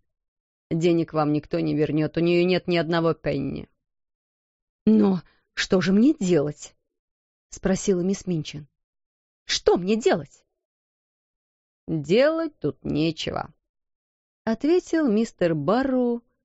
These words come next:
вложив очки в футляр и сунув их в карман. "Капитан Крю умер, и девочка осталась нищей.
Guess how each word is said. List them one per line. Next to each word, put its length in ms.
вложив 460
очки 340
в 80
футляр 480
и 120
сунув 460
их 360
в 80
карман. 500
"Капитан 480
Крю 420
умер, 580
и 100
девочка 640
осталась 600
нищей. 600